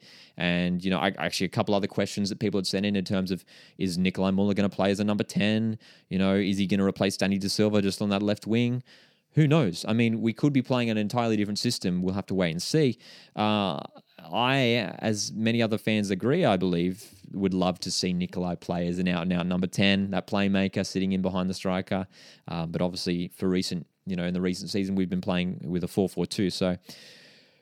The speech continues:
we'll have to wait and see. But I'm keen to see Nikolai Muller, uh, for the Mariners. Cy Goddard, shout out, shout out to Cy Goddard as well. I think a player who is,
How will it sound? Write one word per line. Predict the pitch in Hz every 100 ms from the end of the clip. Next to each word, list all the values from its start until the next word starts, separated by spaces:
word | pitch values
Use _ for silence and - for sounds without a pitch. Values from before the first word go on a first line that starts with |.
| _
we'll | 113
have | 143
to | 139
wait | 135
and | 113
see. | - 151
But | 143 107 104
I'm | 101
keen | - 127
to | 139
see | 127
Nikolai | 107 101 101 92
Muller, | 90 90 90 90 -
uh, | 87
for | - 87
the |
Mariners. | 85 85 85 87
Cy | - 185
Goddard, | 196 175 131
shout | - 156
out, | 180 131
shout | 160 175
out | 180
to | 139
Cy | - 123
Goddard | 110 101 101
as | 92
well. | 98 95
I | 87 98
think | 175
a | 180
player | - 123 117
who | 113 110 98 _ _ _ _ _
is, | 131